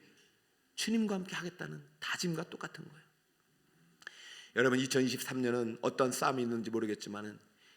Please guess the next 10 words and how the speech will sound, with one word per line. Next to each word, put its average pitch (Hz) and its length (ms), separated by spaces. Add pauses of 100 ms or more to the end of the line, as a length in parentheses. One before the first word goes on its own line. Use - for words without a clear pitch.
(140)
이천이십사 135 720
년에는 123 480 (160)
예수님과 143 460
함께 113 360 (200)
선한 160 420 (180)
믿음의 156 360
싸움을 120 520 (280)
믿음으로 175 720
승리하시기를 156 720
축복합니다. 160 760